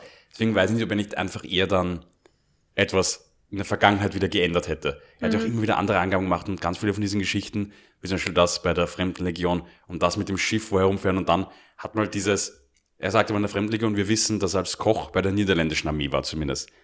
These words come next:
Speaker 1: Wir wissen, dass er auf einem Schiff als Koch war in westindischen Inseln und er erzählt, er war da auf einem Boot und ist durch die halbe Welt gereist.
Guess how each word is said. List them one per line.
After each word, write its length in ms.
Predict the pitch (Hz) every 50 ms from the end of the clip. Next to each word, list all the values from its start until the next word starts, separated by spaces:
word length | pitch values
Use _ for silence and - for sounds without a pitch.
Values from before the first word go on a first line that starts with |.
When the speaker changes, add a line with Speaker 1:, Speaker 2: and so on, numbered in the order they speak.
| _ _
Speaker 1:
Wir 120 | - 98 92
wissen, 240 | 110 107 - 113 104
dass 160 | 98 98 92
er 280 | 95 92 92 90 - -
auf 80 | 90
einem 120 | 98 92 90
Schiff 380 | - - 113 107 - - - - -
als 180 | 90 82 -
Koch 300 | - - 95 92 - -
war 240 | 92 90 95 92 - - - _ _ -
in 80 | 92
westindischen 460 | 90 90 90 - 107 98 95 87 95 101
Inseln 420 | 95 110 110 110 110 104 95 - - - - -
und 140 | - 87 90
er 80 | 90 92
erzählt, 360 | 90 - - - 92 98 87
er 80 | 98 85
war 160 | 80 80 80 80
da 300 | 85 85 85 85 - - - - _ _ _ _
auf 160 | - 82 90 90
einem 200 | 98 90 90 -
Boot 440 | - 104 101 104 107 104 101 - - - _ _ _ _
und 100 | - 95
ist 220 | 95 92 - -
durch 120 | - - -
die 100 | - 82
halbe 380 | - - 82 92 98 98 95 90
Welt 200 | 92 95 95 -
gereist. 680 | - - 78 80 80 78 80 90 107 - - - -